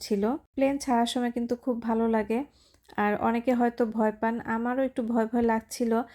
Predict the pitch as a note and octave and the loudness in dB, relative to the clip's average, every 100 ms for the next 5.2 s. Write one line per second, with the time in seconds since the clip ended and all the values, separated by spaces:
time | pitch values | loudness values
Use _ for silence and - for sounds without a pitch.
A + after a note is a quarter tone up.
0 | - - _ A#3 G#3+ G#3+ G#3+ G#3+ A3 A3 | -20 -20 _ -4 -4 -2 0 0 0 0
1 | A3 G#3 - G#3+ G#3+ G#3+ G3+ G#3+ A3+ G#3+ | 0 -2 -2 -2 0 -2 -4 -4 -2 -2
2 | G#3 A3 G#3+ G3+ G3+ G#3 G#3+ G#3+ G#3 G3+ | -2 -2 -2 -2 -2 -2 -4 -2 0 2
3 | G#3+ - _ _ _ - A3+ A3 A3 A3 | 0 -2 _ _ _ -2 0 2 0 0
4 | A3 A3 G#3+ A#3+ - G#3+ A3 A3 - G#3+ | 0 0 0 -4 -2 -2 -2 -4 0 0
5 | A3 | 0